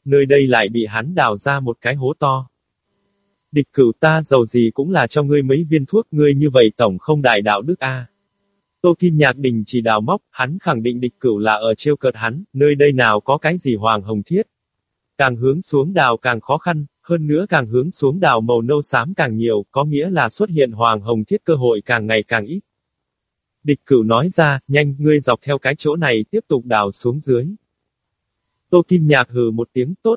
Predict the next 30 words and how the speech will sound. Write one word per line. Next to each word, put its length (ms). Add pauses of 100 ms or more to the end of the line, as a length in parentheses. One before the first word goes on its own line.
(140)
nếu 220
như 200
còn 220
đào 200
không 240
đến, 340
ta 180
cũng 220
là 140
có 140
nóng 240
nảy, 380
về 200
phần 220
dẫn 280
ngươi 160
đi 260
cuồng 240
vực 200
cũng 200
đừng 180
nghĩ, 240
thậm 200
chí." 380 (1120)
Có 120
lẽ 280
là 140
cảm 220
thấy 200 (120)
sự 120